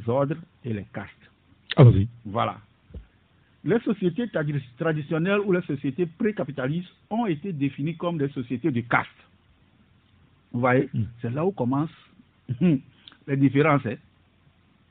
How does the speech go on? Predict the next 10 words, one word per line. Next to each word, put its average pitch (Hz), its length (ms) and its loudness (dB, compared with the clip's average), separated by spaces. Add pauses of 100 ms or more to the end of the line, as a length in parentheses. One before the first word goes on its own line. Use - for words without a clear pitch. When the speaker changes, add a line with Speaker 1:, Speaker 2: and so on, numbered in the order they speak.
(160)
Speaker 1:
Je 127 100 0
recommence. 139 360 2 (600)
Dans 175 200 -2
les 233 100 2
sociétés 170 480 -2
traditionnelles 143 800 0 (260)
ou 190 140 -4
les 160 140 2
sociétés 147 440 -4
précapitalistes, 165 1120 -4